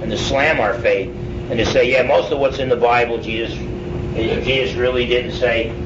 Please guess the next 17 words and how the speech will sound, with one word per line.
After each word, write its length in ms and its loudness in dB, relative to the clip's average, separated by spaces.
So 80 -2
the 80 0
Jesus 400 -2
Seminar, 680 2
they 160 2
say, 260 2
"No, 240 2
Jesus 500 -4
was 320 2
universally 580 0
accepted 500 -2
by 220 4
the 100 -4
church 360 0
to 80 -6
be 140 -4
God 360 2